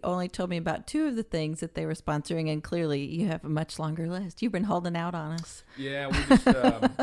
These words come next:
Speaker 1: <laughs>
Speaker 2: the, these haven't cycled back around since the last time that they've been done to,
Speaker 1: Yeah.
Speaker 2: to have the opportunity to get 'em up on the page for this year. So.
Speaker 1: No, that's all good. It's just exciting to, to know. And I've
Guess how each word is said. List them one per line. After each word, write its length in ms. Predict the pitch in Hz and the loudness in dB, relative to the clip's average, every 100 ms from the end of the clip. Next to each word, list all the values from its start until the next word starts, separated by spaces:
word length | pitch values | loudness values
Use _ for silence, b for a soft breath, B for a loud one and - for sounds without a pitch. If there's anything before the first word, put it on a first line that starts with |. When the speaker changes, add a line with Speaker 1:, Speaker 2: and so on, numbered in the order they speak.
| 262 262 - - | -4 -6 -8 -14
Speaker 1:
<laughs> 400 | - - 320 131 | -16 -18 -12 -6
Speaker 2:
the, 200 | 127 127 | -6 -6
these 260 | 127 123 | -6 -6
haven't 320 | 127 127 120 - | -6 -8 -8 -10
cycled 400 | 127 123 113 113 | -8 -8 -8 -8
back 220 | 113 117 | -8 -8
around 580 | 110 113 117 117 113 110 | -10 -8 -10 -10 -12 -14
since 280 | 120 113 - | -14 -14 -12
the 100 | 107 | -10
last 280 | 110 107 - | -10 -10 -12
time 220 | 110 107 | -12 -12
that 120 | 104 | -14
they've 180 | 107 104 | -14 -14
been 180 | 107 104 | -14 -14
done 340 | 107 104 104 - | -14 -14 -18 -12
to, 80 | 220 | -8
Speaker 1:
Yeah. 220 | 269 294 | -6 -8
Speaker 2:
to 100 | 262 | -12
have 220 | 101 101 | -14 -14
the 120 | 101 92 | -14 -14
opportunity 520 | 95 92 - 95 92 | -16 -18 -20 -20 -20
to 60 | |
get 160 | - 95 | -18 -18
'em 100 | 95 | -18
up 160 | 92 98 | -18 -20
on 100 | 92 | -20
the 60 | |
page 360 | - 90 92 - | -20 -20 -20 -20
for 120 | - | -20
this 240 | 87 87 - | -20 -20 -20
year. 240 | - - | -20 -20
So. 140 | - 170 | -12 -6
Speaker 1:
No, 340 | 202 302 226 | -4 -4 -6
that's 200 | 196 214 220 | -8 -8 -6
all 140 | 220 | -6
good. 240 | 208 233 208 | -6 -6 -6
It's 180 | 202 | -8
just 200 | - 196 | -10 -8
exciting 540 | 165 - 160 165 160 165 | -10 -8 -6 -6 -6 -8
to, 320 | - 165 170 - B B B - | -8 -10 -10 -14 B B B -6
to 100 | 165 | -2
know. 220 | 160 151 | 0 0
And 180 | 160 - | 0 0
I've 480 | 196 294 214 - | 0 0 -4 -12